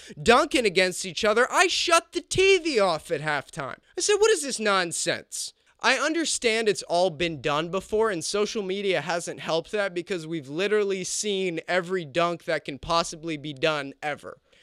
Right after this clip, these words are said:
But at the same time, I wouldn't care if Zion was doing the same dunks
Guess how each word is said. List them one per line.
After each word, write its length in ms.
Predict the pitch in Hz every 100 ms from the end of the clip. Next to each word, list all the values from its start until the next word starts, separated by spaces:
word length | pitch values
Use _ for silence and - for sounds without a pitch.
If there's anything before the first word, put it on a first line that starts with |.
| -
But 120 | - 254
at 120 | -
the 80 | 233
same 440 | - 320 330 247
time, 420 | - 269 247 101 _ _ _ _ -
I 200 | 269 359
wouldn't 500 | 330 349 302 - -
care 600 | - 277 311 196 165 180 - -
if 140 | 190
Zion 720 | 151 147 240 285 240 208 202
was 180 | 196 170
doing 300 | 165 226 220
the 80 | 196
same 440 | - 254 247 226
dunks 540 | 175 220 214 185 -